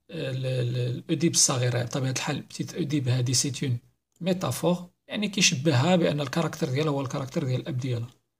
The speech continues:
أنتيغون. Vous pouvez seulement me f-, me faire mourir.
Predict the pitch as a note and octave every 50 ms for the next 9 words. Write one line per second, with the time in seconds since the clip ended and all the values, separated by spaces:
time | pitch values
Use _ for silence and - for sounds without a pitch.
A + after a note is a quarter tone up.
0 | _ _ _ _ _ _ _ _ _ _ _ _ B3 A#3 G3 - A3 D#3+ B2+ A2+
1 | G#2+ - - _ _ _ _ _ _ _ _ _ _ _ _ _ _ _ _ _
2 | _ _ _ _ _ _ _ _ _ _ _ _ _ _ _ _ _ _ _ _
3 | _ _ _ _ _ _ _ _ _ _ _ _ _ _ _ _ _ _ _ _
4 | _ _ _ _ _ _ _ _ _ _ _ _ _ _ _ _ _ _ _ _
5 | _ _ _ _ _ _ _ _ _ _ F3+ F3 E3+ A#3 A#3+ A#3+ C4+ B3 A3+ C4+
6 | G#3+ - - A#3 G#3 G3+ G3+ G3 F#3+ F3+ F3+ F3+ - A#3+ F#3+ D#3 D#3 D#3+ D3 -
7 | - D3 C#3 C3+ C#3+ C#3 C#3 B2 B2 A#2+ A#2+